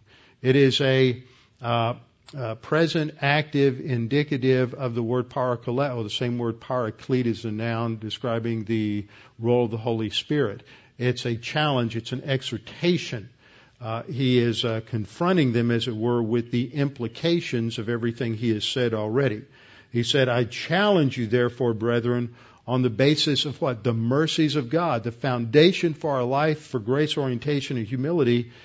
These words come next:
is to start with an understanding of God's mercy.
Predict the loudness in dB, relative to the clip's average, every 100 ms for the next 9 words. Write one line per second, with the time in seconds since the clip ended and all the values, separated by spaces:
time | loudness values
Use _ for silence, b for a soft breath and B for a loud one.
0 | B 0 0 0 -4 0 2 2 0 0
1 | 0 -2 -2 -2 0 -2 -2 0 0 -2
2 | -2 -2 -2 -4 -8